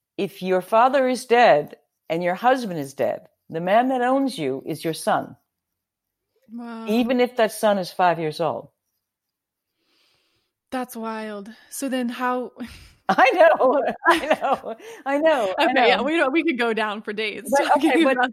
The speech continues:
Speaker 1: okay,
Speaker 2: that.
Speaker 1: but the, but, but one thing I want to say about that, in spite of all those, all those differences, in spite of the millions and millions of dollars and that, and the, the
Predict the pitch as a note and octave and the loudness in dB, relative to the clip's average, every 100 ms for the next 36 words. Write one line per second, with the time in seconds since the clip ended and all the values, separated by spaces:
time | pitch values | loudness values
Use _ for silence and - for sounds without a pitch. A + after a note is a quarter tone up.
0 | C4 - A#3 B3+ B3+ G#3 C4 - - - | 0 0 2 2 0 0 -2 -4 -8 -6
1 | C4 A3+ F#4 B4+ F4+ A#3 G#3+ G#3 G3+ G3+ | -4 -2 -2 -2 -2 0 0 -4 -6 -4
2 | F3+ D#3 D3 B2+ - _ _ G#3 - C4 | -2 -2 -2 -6 -8 _ _ -16 -2 2
3 | F#4 F#4+ E4 G#3 G#3+ A3+ G3+ G3+ F#3 F3+ | 2 2 2 6 6 4 2 -2 -2 -6
4 | F3 E3 - - _ - F#3+ F3+ E3 E3+ | -10 -14 -20 -20 _ -2 -2 -4 -10 -12
5 | D3+ C3+ B2+ B2 - _ _ _ _ _ | -12 -14 -12 -12 -16 _ _ _ _ _
6 | _ _ _ A#2+ B2+ - E3 E3 E3 D3 | _ _ _ -12 -12 0 2 4 2 -4
7 | _ _ _ D3+ D3 D3 D3 D3 C3 C3 | _ _ _ -8 -4 -4 -4 -6 -6 -6
8 | B2 B2 - - B2+ - - - - A#2 | -6 -10 -8 -6 -6 -8 -16 -16 -12 -12
9 | A#2+ B2 B2 - B2 A#2+ A#2+ - _ C#3 | -10 -12 -14 -12 -4 -2 -2 -6 _ -8
10 | B2 B2 C3+ - C3 - C3+ B2+ B2 B2 | -6 -6 -8 -12 -14 -10 -8 -6 -6 -6